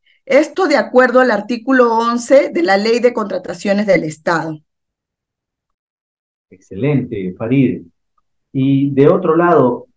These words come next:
Speaker 2: ¿cuál es la importancia de la ficha única del proveedor?
Speaker 1: Luego de la breve explicación que hemos hecho, Jan,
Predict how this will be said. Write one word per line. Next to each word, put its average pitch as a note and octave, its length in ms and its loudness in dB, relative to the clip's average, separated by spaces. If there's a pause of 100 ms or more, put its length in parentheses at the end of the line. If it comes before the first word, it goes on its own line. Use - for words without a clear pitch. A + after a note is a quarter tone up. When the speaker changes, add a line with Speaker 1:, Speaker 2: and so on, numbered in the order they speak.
Speaker 2:
¿cuál B3+ 260 6
es B3+ 180 0
la D#3+ 100 4
importancia E3 1200 0
de A2 140 2
la F#2 160 -6
ficha D3+ 480 -2
única D#3+ 420 4
del A2+ 180 4
proveedor? B2 600 4 (1120)
Speaker 1:
Luego C4 400 6
de B3 100 2
la G#3+ 140 2
breve A#3+ 260 2
explicación A3 720 -2
que G#3+ 80 -4
hemos G#3 320 -4
hecho, G3+ 340 -4
Jan, A3 360 0